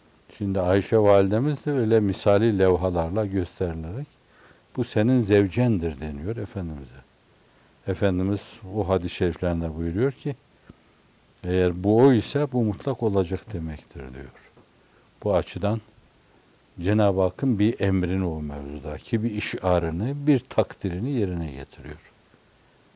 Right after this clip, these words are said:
Ama sonu ne kadar hayırlı oluyor. Yani o Efendimiz sallallahu aleyhi ve sellem ziyafetler veriyor da o ilk döneme ait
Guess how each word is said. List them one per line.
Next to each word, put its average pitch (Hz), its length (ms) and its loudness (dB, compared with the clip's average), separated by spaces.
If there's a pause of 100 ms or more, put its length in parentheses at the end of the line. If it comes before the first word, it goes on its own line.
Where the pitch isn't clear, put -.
Ama 92 460 -4
sonu 87 340 -6
ne 87 80 -4
kadar 82 360 -6
hayırlı 78 480 -10
oluyor. 76 560 -18 (1080)
Yani 117 220 -2
o 123 340 -4
Efendimiz 120 500 0
sallallahu 113 260 0
aleyhi 110 160 4
ve - 40 -18
sellem 113 320 -2
ziyafetler 107 640 0
veriyor 120 420 0
da 113 60 -2
o 107 160 -4
ilk 156 300 -4
döneme 98 380 0
ait 92 240 -2